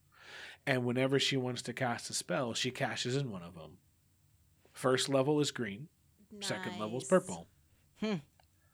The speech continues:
Speaker 1: So then she knows that she's got three green spells.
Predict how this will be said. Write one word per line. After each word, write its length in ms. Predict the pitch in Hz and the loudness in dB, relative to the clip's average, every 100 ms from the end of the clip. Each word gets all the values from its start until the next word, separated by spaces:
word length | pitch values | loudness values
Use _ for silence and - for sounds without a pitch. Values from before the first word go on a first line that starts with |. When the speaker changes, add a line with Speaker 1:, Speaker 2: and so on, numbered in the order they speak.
| _ - _ | _ -20 _
Speaker 1:
So 200 | - 131 | 0 2
then 300 | 123 123 123 113 | 4 2 0 -2
she 180 | - 127 | -2 2
knows 240 | 131 131 | 4 4
that 100 | 127 | 2
she's 180 | - 123 | -2 0
got 220 | 120 117 | -2 -4
three 280 | - 110 151 | -4 -2 -2
green 560 | 151 139 131 127 175 185 | 0 -2 0 -4 -6 -8
spells. 640 | - - 127 127 180 - | -10 -4 -2 -2 -4 -8